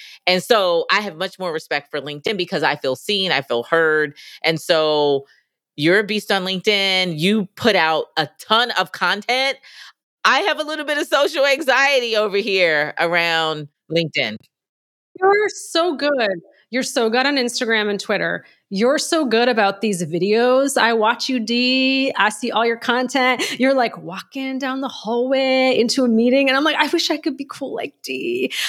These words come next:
Speaker 2: How do you get the video and the music? I can't do any of that.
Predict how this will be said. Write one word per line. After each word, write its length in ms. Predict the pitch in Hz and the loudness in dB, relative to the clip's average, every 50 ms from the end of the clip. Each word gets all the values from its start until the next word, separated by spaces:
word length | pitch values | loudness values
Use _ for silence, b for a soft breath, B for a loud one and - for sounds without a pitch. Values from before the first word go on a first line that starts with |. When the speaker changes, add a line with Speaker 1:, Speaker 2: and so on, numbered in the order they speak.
| B B | B B
Speaker 2:
How 160 | - 381 392 | 2 2 2
do 60 | 381 | 2
you 160 | 403 392 330 | 0 -2 -2
get 240 | 240 349 359 370 - | -2 -4 -6 -6 -8
the 80 | 320 247 | -10 -10
video 440 | 220 226 339 349 349 339 339 339 | -6 -4 -2 -2 0 0 0 0
and 160 | 320 302 277 262 | 0 0 0 0
the 80 | 247 | 0
music? 500 | 240 240 269 302 320 330 285 330 339 330 - | 0 2 2 2 2 2 2 0 -2 -2 -2
I 80 | 302 294 | -4 -4
can't 260 | - - 254 202 185 | -2 -2 -4 -4 -4
do 140 | - 180 - _ - | -8 -12 -10 _ -4
any 260 | - 165 170 180 170 | -4 -2 -2 -4 -4
of 120 | 170 156 | -4 -4
that. 260 | - - 185 185 185 | -2 0 0 -2 -2